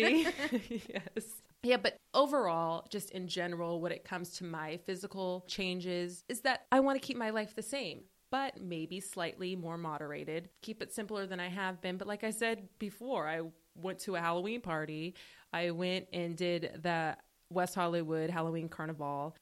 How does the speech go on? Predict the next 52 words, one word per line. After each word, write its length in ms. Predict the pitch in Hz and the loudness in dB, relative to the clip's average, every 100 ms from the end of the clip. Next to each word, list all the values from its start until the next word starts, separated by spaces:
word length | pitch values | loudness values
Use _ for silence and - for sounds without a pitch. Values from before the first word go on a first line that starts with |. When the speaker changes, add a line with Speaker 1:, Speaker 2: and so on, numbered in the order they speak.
| _ _ | _ _
Speaker 1:
But 140 | 262 | 4
I 80 | 269 | 6
also 320 | 254 254 262 | 6 6 2
did 260 | 247 247 233 | 6 6 6
my 280 | 226 214 214 | 4 2 2
part 380 | 233 220 220 | 0 2 2
in 140 | 214 208 | 0 0
politics 540 | 233 349 370 277 - | 0 0 2 0 2
and 80 | 294 | 0
I 80 | 294 | 2
voted. 420 | 294 381 277 - | 2 4 2 0
So 440 | - 220 220 220 - | 2 4 4 2 2
<laughs> 60 | - | 6
I 600 | - - - - - - - | 6 6 -2 4 6 6 6
did. 380 | 277 381 330 - - 640 - 311 220 - - | 8 8 6 0 0 0 -4 -8 -10 -8 -2
Speaker 2:
'Cause 120 | 294 | 0
children 300 | 320 302 277 | 2 2 4
of 60 | 277 | 6
the 80 | 285 | 4
future, 540 | - 294 294 - 233 | 4 4 6 4 4
you 60 | 220 254 | 4 2
have 60 | |
to 120 | 262 269 | 2 2
Speaker 1:
You 120 | 262 | 6
Speaker 2:
vote 80 | 254 | 6
Speaker 1:
know, 220 | 233 302 | 6 2
Speaker 2:
for 80 | 240 | 2
their 140 | 202 196 - | 2 0 0
Speaker 1:
we 120 | 240 269 | 4 4
Speaker 2:
future. 240 | 196 285 494 | 4 6 8
Speaker 1:
do. 140 | 196 | 8
And 220 | 175 180 - | 6 2 -2
that, 200 | - 190 175 - - | 0 0 -2 -8 -14
serious 400 | - 202 180 170 | -2 2 4 2
talk, 300 | 175 170 190 | 2 2 0
we 120 | 185 160 | -4 -4
do. 280 | 160 151 - | -2 -4 -4
So, 400 | - 175 165 165 - | 0 2 2 -2 -8
but 220 | - 165 | -8 -6
that's, 260 | - - 143 | -6 -6 -4
uh, 280 | 156 170 165 _ _ _ | -4 -4 -8 _ _ _
that's 180 | 175 - | -6 -2
on 120 | 160 | 0
Speaker 2:
Another 160 | 214 220 | 6 6
Speaker 1:
another 80 | - | 8
Speaker 2:
conversation 540 | 240 226 240 226 - 254 | 8 8 8 8 10 10
Speaker 1:
that 160 | 247 | 10
is 60 | 185 | 10
Speaker 2:
for 100 | 180 | 8
Speaker 1:
something 300 | 208 165 226 | 6 6 6
Speaker 2:
another 160 | 226 214 | 8 6
Speaker 1:
entirely 560 | 240 220 208 233 220 | 8 10 10 10 8